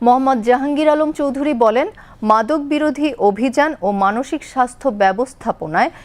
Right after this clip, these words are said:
চিকিৎসকদের ভূমিকা অত্যন্ত গুরুত্বপূর্ণ। তাছাড়া তিনি থানা বা মাদকদ্রব্য নিয়ন্ত্রণ অধিদপ্তরের সঙ্গে অংশীদার হয়ে মাদকাসক্ত পুনর্বাসন ও কাউন্সেলিং কার্যক্রমকে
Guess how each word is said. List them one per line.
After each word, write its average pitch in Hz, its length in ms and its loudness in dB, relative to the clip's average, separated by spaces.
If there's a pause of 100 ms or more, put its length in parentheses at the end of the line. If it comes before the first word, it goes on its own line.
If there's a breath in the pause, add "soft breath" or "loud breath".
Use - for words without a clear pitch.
(140 loud breath)
চিকিৎসকদের 294 680 -2
ভূমিকা 233 420 -2 (120)
অত্যন্ত 285 460 -2
গুরুত্বপূর্ণ। 175 720 -6 (380 loud breath)
তাছাড়া 220 460 2
তিনি 262 340 -4
থানা 277 400 0
বা 190 240 0
মাদকদ্রব্য 233 680 -2
নিয়ন্ত্রণ 233 640 0
অধিদপ্তরের 240 720 0
সঙ্গে 226 440 -2 (360 loud breath)
অংশীদার 277 540 0
হয়ে 196 260 -2
মাদকাসক্ত 233 800 -2
পুনর্বাসন 233 880 0
ও 180 240 0
কাউন্সেলিং 277 560 -2
কার্যক্রমকে 240 720 0